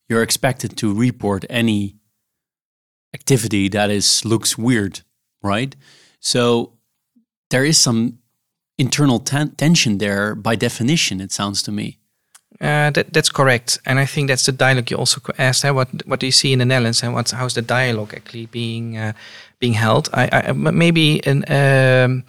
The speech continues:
Speaker 2: nice to mention is the report of D N B of last September,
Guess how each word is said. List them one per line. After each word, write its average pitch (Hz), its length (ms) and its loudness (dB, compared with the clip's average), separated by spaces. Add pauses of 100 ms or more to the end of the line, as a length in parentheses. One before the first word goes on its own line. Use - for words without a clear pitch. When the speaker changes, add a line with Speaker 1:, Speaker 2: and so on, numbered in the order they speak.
(380)
Speaker 2:
nice 143 260 4
to - 80 2
mention 143 320 2
is 135 120 2
the 143 100 0
report 135 460 2
of 160 100 -8
D 139 140 0
N 131 80 4
B 131 240 2
of 143 160 -6
last 135 260 2
September, 123 540 0